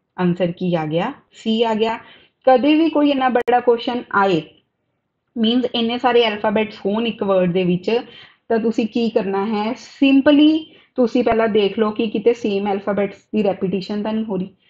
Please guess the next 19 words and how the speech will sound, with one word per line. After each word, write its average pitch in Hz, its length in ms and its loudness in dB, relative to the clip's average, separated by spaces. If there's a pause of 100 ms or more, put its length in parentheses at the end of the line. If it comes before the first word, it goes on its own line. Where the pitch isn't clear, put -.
(260)
अगर 262 260 4
सेम 277 380 0
अल्फाबेट्स 269 460 2
दी 262 100 0
रेपिटिशन 220 640 -2
हो 196 180 0
रही 202 180 0
है, 214 220 2 (420)
तां 220 220 0
ओह 196 340 -2
हंड्रेड 185 280 0
परसेंट 175 420 0
सोडा 175 520 -2 (640)
की 202 140 -2
होएगा 175 400 0
जी, 185 320 -4 (3000)
पेयरिंग 185 380 2
वाला 165 220 0
क्वेश्चन 170 420 -4